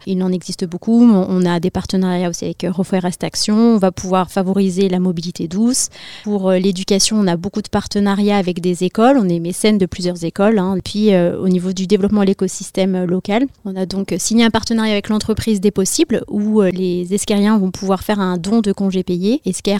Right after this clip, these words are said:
abondera d'autant pour pouvoir soutenir des projets en faveur des profils les plus démunis et aussi utiliser le, leur journée qui leur est offerte puisqu'on met à disposition un jour par an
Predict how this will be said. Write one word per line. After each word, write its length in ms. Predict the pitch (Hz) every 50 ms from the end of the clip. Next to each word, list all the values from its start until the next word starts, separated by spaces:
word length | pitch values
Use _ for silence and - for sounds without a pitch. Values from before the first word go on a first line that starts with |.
| - -
abondera 500 | 214 214 190 208 208 202 196 190 196 190
d'autant 400 | 175 202 196 - - 208 247 294 - -
pour 100 | - 180
pouvoir 280 | - - 196 190 185 -
soutenir 340 | - 214 - 214 208 202
des 140 | 196 185 180
projets 420 | - - - 190 196 196 208 208 202
en 80 | 185
faveur 320 | - - 180 185 190 196 190
des 140 | 180 180
profils 360 | - - - 190 - - 202 196
les 220 | 190 185 175 170
plus 160 | 175 - 202 185
démunis 460 | 190 190 185 185 185 185 196 247 - -
et 120 | 220 233
aussi 460 | 226 208 202 - - 240 240 277 277 - -
utiliser 640 | 220 208 - - 220 208 214 196 190 214 226 233
le, 120 | 208 190 180
leur 180 | 180 190 185
journée 280 | 170 190 196 202 208 226
qui 160 | - - 208
leur 120 | 196 185
est 40 | 185
offerte 340 | 180 180 - - 202 226 -
puisqu'on 260 | - - - - 196 190
met 140 | 190 185
à 60 | 185 180
disposition 600 | - - - - 196 180 - - - 202 196 -
un 140 | 202 196 214
jour 240 | 196 196 226 - -
par 180 | - 202 185 190
an 160 | 196 233